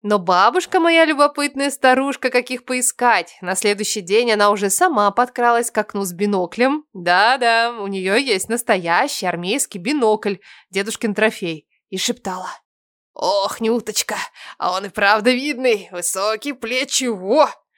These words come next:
И хромает чуток бедолага. Ты ему пирожков отнеси, что ли? Мои с капустой и яйцом. Мужики после госпиталя на сладкое не очень, а на сытное самое то".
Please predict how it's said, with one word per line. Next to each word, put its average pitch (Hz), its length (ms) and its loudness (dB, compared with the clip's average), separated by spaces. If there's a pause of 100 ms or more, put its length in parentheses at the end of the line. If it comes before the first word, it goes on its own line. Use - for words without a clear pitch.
(140)
И - 160 -8
хромает 196 560 -2
чуток 226 380 0
бедолага. 208 640 2 (460)
Ты 196 100 -4
ему 196 160 -2
пирожков 220 500 -2
отнеси, 196 340 -4
что 180 300 -8
ли? 175 120 -12 (520)
Мои 202 200 -2
с - 80 0
капустой 240 520 0
и - 20 -2
яйцом. 196 500 0 (220)
Мужики 202 380 -4
после 214 340 0
госпиталя 214 580 0
на 202 120 0
сладкое 214 420 2
не 220 140 0
очень, 247 420 0
а 190 80 0
на 185 160 0
сытное 269 800 0
самое 196 540 2
то". 170 320 -2